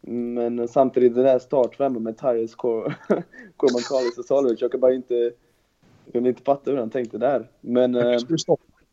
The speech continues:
Speaker 2: Det kommer ju vara buckets överallt.
Speaker 1: men,
Speaker 2: Buckets,
Speaker 1: fast,
Speaker 2: buckets,
Speaker 1: fast så,
Speaker 2: buckets.
Speaker 1: så funkar inte det riktigt när du har tre dudes som verkligen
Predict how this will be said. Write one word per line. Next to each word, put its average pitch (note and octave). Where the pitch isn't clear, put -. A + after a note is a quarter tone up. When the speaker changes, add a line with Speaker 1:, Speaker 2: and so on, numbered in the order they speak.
Speaker 2:
Det D#3+
kommer F3+
ju D#3+
vara D#3+
buckets -
överallt. D3+
Speaker 1:
men, D4+
Speaker 2:
Buckets, B2+
Speaker 1:
fast, C#3+
Speaker 2:
buckets, G3
Speaker 1:
fast -
så, G3
Speaker 2:
buckets. -
Speaker 1:
så G3
funkar G3
inte D#3+
det D3+
riktigt D3
när C3+
du C3+
har C3
tre C#3
dudes B2+
som B2
verkligen A#2